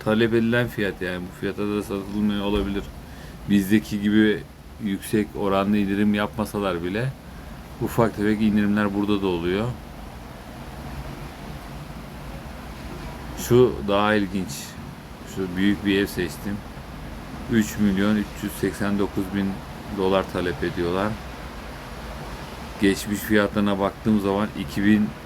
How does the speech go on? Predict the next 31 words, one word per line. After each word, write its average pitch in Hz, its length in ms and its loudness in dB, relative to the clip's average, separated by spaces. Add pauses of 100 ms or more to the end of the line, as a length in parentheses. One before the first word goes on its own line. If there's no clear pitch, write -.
(260)
on 101 160 4
yedi 104 240 6
yılında 98 280 4
üç 98 180 -2 (120)
milyon 98 180 0
iki - 180 -6
yüz 90 120 -2
elli 101 300 2
bine 101 280 2 (640)
satılmış. 98 460 2 (840)
İki 104 180 0
bin 107 100 8
yirmi 107 360 8
yılında 110 360 4
iki - 280 -4
milyon 107 340 2
sekiz 104 280 -4
yüz 101 100 -2
yetmiş - 340 -2
beş 104 120 0 (140)
bine 95 180 -6 (800)
ye 107 100 6
acil 104 440 2 (360)
bir 101 100 -2
durum 104 280 2
oldu, 92 180 0
satıldı. 90 600 -2 (880)
Yani 87 180 0 (280)
ya 95 140 2
da 104 220 2 (140)
işte - 180 -6